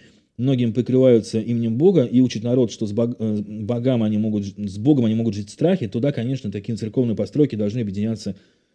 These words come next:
с государством. Один хрен у них святое — это деньги». Э, простите, пожалуйста, я продиктовал, про-, прочитал как есть, не успел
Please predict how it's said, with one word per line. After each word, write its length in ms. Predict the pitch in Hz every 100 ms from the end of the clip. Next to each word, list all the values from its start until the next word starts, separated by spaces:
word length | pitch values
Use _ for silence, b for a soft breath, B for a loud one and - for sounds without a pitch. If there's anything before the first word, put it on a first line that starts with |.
| b b _ _ -
с 100 | 104
государством. 600 | 113 110 131 135 120 110
Один 260 | 104 117
хрен 280 | 101 120 131
у 40 |
них 160 | 110 -
святое — 360 | - 104 123 107
это 100 | 101
деньги». 480 | 101 101 90 92 90
Э, 540 | 107 104 104 101 101 92
простите, 300 | 113 120 101
пожалуйста, 440 | 107 101 101 104
я 120 | 101
продиктовал, 580 | 98 _ 113 101 117 117
про-, 180 | 110 113
прочитал 320 | 117 - 117
как 200 | 120 -
есть, 240 | 127 160
не 60 | 120
успел 460 | 117 - 123 104